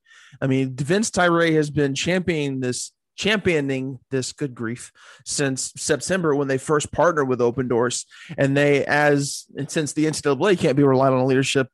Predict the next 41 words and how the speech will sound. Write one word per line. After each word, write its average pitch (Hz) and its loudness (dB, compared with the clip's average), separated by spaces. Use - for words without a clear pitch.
Vince 156 2
Tyra 151 4
kinda 147 2
t-, - -8
took 160 0
that 151 2
upon 135 0
his 156 -2
shoulders, 127 -2
and 135 0
he 135 -2
laid 143 0
the 165 0
f-, - -8
helped 156 -2
lay 147 0
the 185 0
framework 151 -4
for 156 -4
guidelines. 123 -2
He 139 -10
helped 104 -10
lay 131 0
the 147 -4
framework 131 -2
for, 127 2
like, 73 -6
educational 165 2
purposes, 143 0
'cause 143 -6
they 143 0
have 135 0
a 117 0
whole 170 2
host 156 0
of 151 -4
resources 143 -2
available 135 0
to - -16
these 131 -4
guys 127 0